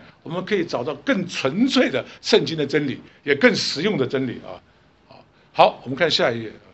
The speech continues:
我们看圣经怎么记载啊。马太福音五章三节讲，“虚心的人有福了，因为天国是他们的。”“虚心的人有福了。”用从原文，英文本的圣经翻作，“心灵贫穷的人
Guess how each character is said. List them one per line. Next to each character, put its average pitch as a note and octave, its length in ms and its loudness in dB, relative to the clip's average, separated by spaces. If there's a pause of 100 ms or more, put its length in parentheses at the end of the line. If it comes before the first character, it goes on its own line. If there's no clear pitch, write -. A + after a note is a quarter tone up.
(360)
我 C3 100 -6
们 D3+ 80 -6
看 D#3+ 140 2
圣 E3+ 200 0
经 D3 140 -6
怎 G#2+ 100 -8
么 G2+ 60 -12
记 A#2+ 180 -8
载 G2 120 -12
啊。 F2+ 100 -20 (880)
马 D3 160 4
太 A#3 160 10
福 F#3+ 140 0
音 G#3+ 240 2
五 A#2+ 100 -10
章 F#3 180 0
三 F#3+ 240 -2
节 C3+ 140 -4
讲 G2 220 -10 (200)
，“虚 - 380 2
心 A#3+ 240 2
的 F#3+ 100 2
人 C#3+ 140 0
有 A2 160 -6
福 - 200 -18
了， G2 120 -12 (240)
因 E3+ 140 -4
为 D3 80 0
天 D#3 200 -8
国 C3 160 -12
是 - 120 -16
他 - 100 -20
们 F#2+ 80 -20 (100)
的。 - 60 -20 (920)
”“虚 C#4 320 6
心 C4+ 200 4
的 A#3+ 100 10
人 F#3+ 60 6
有 C#3 160 2
福 B2+ 260 -2
了。” A#2 100 -2 (220)
用 G3 220 2
从 E3+ 260 -8 (160)
原 F3 220 2
文， F3 200 -2
英 A#3 140 4
文 F#3 160 4
本 B2+ 100 -6
的 C3 60 -4
圣 D3+ 240 -4
经 D#3 100 -8
翻 D#3+ 160 -2
作 D3 160 -6 (500)
，“心 D4 420 4
灵 G3 260 4
贫 F#3+ 300 0
穷 C#3+ 200 -6
的 D3 120 -2
人 A#2 180 -4